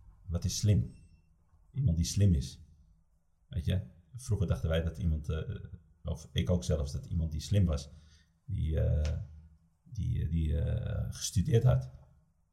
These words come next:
Weet je, maar slim, slim zijn is, is niet, is niet dat je een bepaalde,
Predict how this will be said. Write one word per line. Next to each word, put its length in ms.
Weet 160
je, 80
maar 260
slim, 440
slim 280
zijn 300
is, 140
is 420
niet, 220
is 160
niet 120
dat 100
je 60
een 60
bepaalde, 500